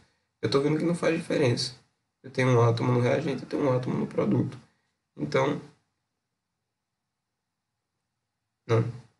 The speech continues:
É, eu tenho um átomo no reagente, eu tenho um átomo no produto, vezes um. Só que a variação é dois. Vou colocando um aqui. Dois.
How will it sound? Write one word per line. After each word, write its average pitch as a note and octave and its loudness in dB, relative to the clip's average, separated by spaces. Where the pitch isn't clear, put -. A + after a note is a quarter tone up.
É, - -4
eu - -12
tenho B2+ 2
um A#2+ 4
átomo A#2+ 0
no B2 4
reagente, B2+ 4
eu C#3 -6
tenho C#3 2
um C3 2
átomo C3+ -2
no C3 0
produto, B2+ 0
vezes B2+ 2
um. - 0
Só - -2
que B2 0
a A2+ 2
variação B2 2
é B2+ 2
dois. A#2 2
Vou A#2 -2
colocando A#2 2
um A#2 4
aqui. - -4
Dois. - -4